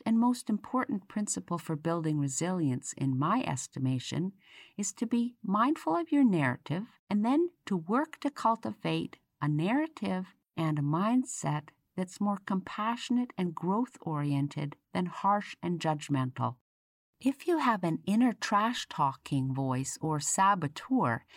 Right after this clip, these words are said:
you may want to read Taming Your Gremlin by Carson or Positive Intelligence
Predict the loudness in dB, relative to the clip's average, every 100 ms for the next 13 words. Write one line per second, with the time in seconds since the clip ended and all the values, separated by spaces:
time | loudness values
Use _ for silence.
0 | -20 -8 4 6 6 6 4 4 2 -2
1 | -2 0 0 2 2 2 -2 -10 -4 0
2 | 2 2 2 2 0 -2 -2 0 0 -2
3 | -4 -2 0 0 0 -2 -2 -2 -4 -4
4 | -2 0 0 -2 -2 4 4 2 -2 -2
5 | -2 -2 -4 -2 -2 -4 -4 -4 -6